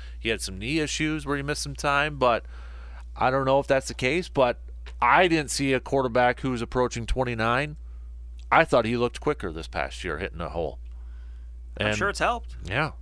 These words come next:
Speaker 1: So, good move. I, I, I like the move. And I think right now, and that's where I said, I go back to O T As and mini camps when veterans don't have to be there or they get excused early. He was still out there practicing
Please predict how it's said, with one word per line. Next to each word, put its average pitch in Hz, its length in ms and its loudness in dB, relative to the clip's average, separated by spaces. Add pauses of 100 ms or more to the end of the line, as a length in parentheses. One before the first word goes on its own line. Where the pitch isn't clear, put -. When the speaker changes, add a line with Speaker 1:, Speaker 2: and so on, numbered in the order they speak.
(100)
Speaker 1:
So, 107 440 4 (1000)
good 175 160 8
move. 160 460 4 (180)
I, 120 140 4
I, 120 260 6
I 117 140 4
like 123 180 0
the 107 100 -8
move. 87 140 -6
And 120 120 2
I 127 60 4
think 131 340 -2
right 120 240 0
now, 117 240 0
and 113 140 -6
that's 127 160 -2
where 131 100 4
I 113 80 2
said, 107 380 -2
I 110 100 2
go 123 160 -2
back 110 300 4
to 107 260 -2
O 104 100 -2
T 110 300 -4
As 95 80 -6
and 92 120 -8
mini 98 160 -6
camps - 480 -4 (920)
when 104 200 -4
veterans 110 320 2
don't 104 180 0
have 104 140 -2
to - 80 -6
be 104 140 0
there 107 320 2
or 95 160 -2
they 98 140 -2
get 95 140 -2
excused 95 460 -8
early. 98 220 -4
He 110 140 -6
was 107 140 -6
still 95 240 -4
out 82 180 -6
there 82 140 -8
practicing - 580 -6